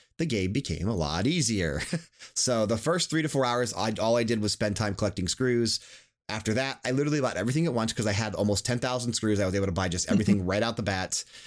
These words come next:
Speaker 1: And then I've now been cruising through the, um, you know, the Robot Master stages. So I started with Blockman. I've, I've successfully done Blockman, Acid Man, Impact Man, Bounce Man, Fuse Man, and Tundra Man.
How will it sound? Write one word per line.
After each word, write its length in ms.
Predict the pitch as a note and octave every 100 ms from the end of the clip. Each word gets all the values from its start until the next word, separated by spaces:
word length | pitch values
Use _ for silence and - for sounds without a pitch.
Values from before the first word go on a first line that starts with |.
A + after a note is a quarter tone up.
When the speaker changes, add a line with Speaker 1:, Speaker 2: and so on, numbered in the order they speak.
| - -
Speaker 1:
And 160 | G2+
then 280 | G#2 G#2+ G#2+
I've 180 | G#2+ A2+
now 240 | A2+ G#2+
been 420 | F2+ G#2+ G#2 G2+ -
cruising 640 | - D#3 F3+ B2 G2 F#2
through 520 | D#2 F#2+ F#2+ F2+ F#2 D#2+
the, 560 | F#2+ F2 F2 E2+ E2 -
um, 560 | F2 F2 E2 E2 D#2+ C#2+
you 100 | F#2
know, 100 | F#2
the 100 | F2
Robot 260 | F2+ F2+ E2
Master 300 | F2+ - E2
stages. 600 | F#2 F2+ C#2+ C#2 - - - - -
So 140 | G2+
I 80 | B2+
started 300 | D#3 G3+ G#3+
with 140 | G3+
Blockman. 460 | A#2+ G#2 F#2+ F#2 F2+
I've, 320 | F2 C3 A2+
I've 160 | B2+ C3
successfully 420 | C#3 - E3 F#3+
done 180 | D#3 C3+
Blockman, 480 | G#2 A#2+ - C#3 B2+
Acid 300 | A2 A2+ G#2+
Man, 180 | A2 G2+
Impact 400 | C3+ D#3 D3 -
Man, 200 | C#3 A#2+
Bounce 280 | G#2+ A2 -
Man, 180 | A2 G2
Fuse 260 | G2+ F2
Man, 160 | G2 F2
and 100 | D#2+
Tundra 240 | E2 D2+
Man. 240 | A1+ G1+